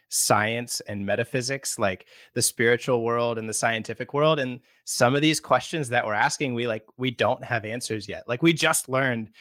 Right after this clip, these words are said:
that lucid dreaming is not a hybrid state. It's just a rem state. Um, so I have my theories about it, and I could share those with you, but I don't, I don't know.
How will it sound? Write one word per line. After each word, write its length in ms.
that 200
lucid 320
dreaming 460
is 140
not 180
a 40
hybrid 420
state. 340
It's 120
just 200
a 80
rem 220
state. 340
Um, 480
so 560
I 160
have 240
my 160
theories 520
about 320
it, 140
and 100
I 80
could 160
share 220
those 180
with 160
you, 140
but 240
I 140
don't, 220
I 120
don't 140
know. 320